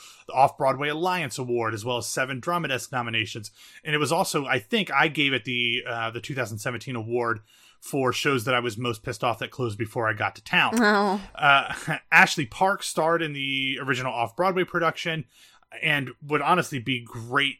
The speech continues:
Speaker 1: uh, if this was her first lead role in, in a Broadway show,
Speaker 2: That'd
Speaker 1: if she
Speaker 2: be
Speaker 1: came with it
Speaker 2: amazing, yeah.
Speaker 1: after having a number of really strong supporting featured, uh, roles, including one coming up in Grand Horizons
Speaker 2: Yeah.
Speaker 1: later, uh, this winter. Now,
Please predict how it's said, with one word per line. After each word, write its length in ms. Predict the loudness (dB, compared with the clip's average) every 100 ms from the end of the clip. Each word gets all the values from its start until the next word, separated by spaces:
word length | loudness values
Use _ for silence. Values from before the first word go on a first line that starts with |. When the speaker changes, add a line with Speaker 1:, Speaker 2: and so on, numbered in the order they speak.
| _ -6
Speaker 1:
uh, 400 | -4 -2 -4 -10 -12
if 140 | -4
this 160 | -4 -4
was 120 | -6
her 100 | -6
first 300 | -4 -4 -6
lead 280 | -6 -4 -4
role 560 | -2 0 0 -2 -8 -10
in, 160 | -10 -6
in 80 | -4
a 20 |
Broadway 340 | 0 0 0 -4
show, 160 | -2
Speaker 2:
That'd 140 | -4 -2
Speaker 1:
if 60 |
she 80 | -4
Speaker 2:
be 60 | 0 0
Speaker 1:
came 80 | 0
with 160 | 0
it 140 | 0 0
Speaker 2:
amazing, 100 | -4
yeah. 340 | -8 -6 4 6
Speaker 1:
after 260 | 6 6
having 300 | 4 4 4
a 60 | 0
number 380 | 2 2 2 0
of 80 |
really 200 | 0 -2
strong 320 | -2 -2 -4 -4
supporting 480 | -10 -6 -4 -4
featured, 580 | -6 -10 -6 -6 -6 -8 -10
uh, 240 | -6 -6
roles, 240 | -2 -4 -4
including 340 | -6 -4 -4
one 140 | -4 -6
coming 260 | -8 -6
up 140 | -8 -8
in 80 |
Grand 280 | -6 -6 -6
Horizons 480 | -4 -2 -2 -4 -6
Speaker 2:
Yeah. 180 | -2 -2
Speaker 1:
later, 200 | -2 -6 -12 -20 _
uh, 260 | 0 2 2 0
this 180 | -4
winter. 400 | 0 0 2 -2 -4 _ _ _ _ _ _ _
Now, 240 | 8 8